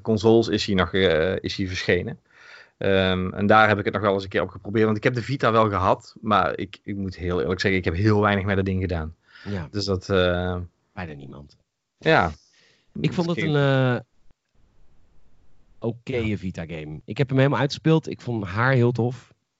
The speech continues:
Speaker 2: Eh, ik vond de Bayou heel tof. De, de moeras daar in, eh, in New Orleans. New Orleans.
Speaker 1: Ja.
Speaker 2: Ehm, wat, we, ik weet nog heel goed wat me het meeste ergerde aan Assassin's Creed Liberation, die Vita-versie, was het,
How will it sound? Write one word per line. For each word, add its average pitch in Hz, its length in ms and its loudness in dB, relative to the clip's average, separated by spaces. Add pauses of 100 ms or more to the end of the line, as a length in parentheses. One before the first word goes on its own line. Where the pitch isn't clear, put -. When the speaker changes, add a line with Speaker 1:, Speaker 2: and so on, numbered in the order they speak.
(140)
Speaker 2:
Eh, 80 260 -6
ik - 120 -10
vond 110 140 0
de 92 60 -2
Bayou 123 560 2
heel 123 160 2
tof. 147 200 -4
De, 104 140 0
de 92 140 0
moeras 90 560 0
daar 101 280 0
in, 95 160 -2
eh, 85 480 -2
in 87 100 -4
New 92 160 2
Orleans. 95 540 0
New 92 200 0
Orleans. 92 400 0 (300)
Speaker 1:
Ja. 110 220 2 (500)
Speaker 2:
Ehm, 85 720 6 (380)
wat, - 440 -2
we, - 220 0
ik 127 160 -4
weet 143 160 8
nog 143 100 8
heel 131 160 8
goed 127 160 0
wat 101 120 2
me 101 100 2
het 82 100 -2
meeste 143 460 2
ergerde 117 360 2
aan 78 100 0
Assassin's 110 280 0
Creed 98 160 -2
Liberation, 95 760 2
die 104 140 -6
Vita-versie, 110 680 0
was 101 220 0
het, 92 300 2